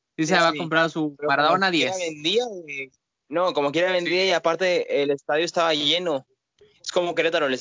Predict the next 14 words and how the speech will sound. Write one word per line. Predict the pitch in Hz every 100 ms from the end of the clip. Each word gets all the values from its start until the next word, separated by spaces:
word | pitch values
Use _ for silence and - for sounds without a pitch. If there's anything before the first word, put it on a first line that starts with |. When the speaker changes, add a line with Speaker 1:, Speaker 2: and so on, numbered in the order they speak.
| -
Speaker 2:
el | 139
estadio | 135 160 170
estaba | 180 170
lleno | 160 160
por | 156 131
Ronaldinho, | 120 120 175 156 117 - _
en | 117
donde | 117 117 113 _
quiera | 143 160
que | 135
fuera. | 127 160 120 - _ _ _ _ _ _ _
Entonces, | 117 120 113 127 127 139 131
Speaker 1:
Ujú. | -
Speaker 2:
este, | 120 117 113 107 104 101 101